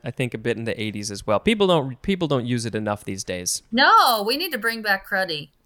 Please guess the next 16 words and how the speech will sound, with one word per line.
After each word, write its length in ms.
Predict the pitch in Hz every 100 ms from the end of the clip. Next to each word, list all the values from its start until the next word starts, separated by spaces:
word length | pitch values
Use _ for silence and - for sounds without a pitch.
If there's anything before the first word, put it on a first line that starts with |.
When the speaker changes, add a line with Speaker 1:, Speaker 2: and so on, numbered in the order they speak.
| _ _ _ -
Speaker 1:
Yeah. 360 | 101 127 71 - _ _ - - - - - - - _
Well, 180 | 123 113
this 180 | 123 156
episode, 380 | 165 143 120 107
this 120 | 117
very 220 | 127 127
special 340 | - 135 127 127
episode, 380 | 127 120 107
is 80 | 104
gonna 180 | 117 104
change 300 | - 120 107
the 80 | 104
world. 260 | 113 101
So, 240 | - 95 82
you 80 | -
know, 200 | 98 90